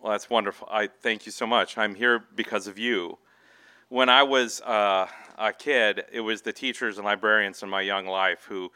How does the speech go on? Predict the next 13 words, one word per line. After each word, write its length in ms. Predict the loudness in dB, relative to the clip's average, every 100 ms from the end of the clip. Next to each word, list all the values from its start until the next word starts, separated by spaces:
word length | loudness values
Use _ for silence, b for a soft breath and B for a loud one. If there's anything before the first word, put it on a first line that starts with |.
| b b b
saw 280 | 0 4 4
this 380 | 2 -2 -6 -14 -16
skinny, 380 | -8 -4 -4
nerdy 380 | -4 0 2 2
little 200 | 0 -2
guy 460 | 0 4 4 2 0 b b -4
sitting 240 | 0 2
in 80 | 0
a 40 |
corner, 540 | -4 -2 0 2 0 -2 b b
obsessed 480 | -6 -2 0 0 -2
with 160 | -6 -6 _ _ -20
various 720 | 0 4 4 2 0 -8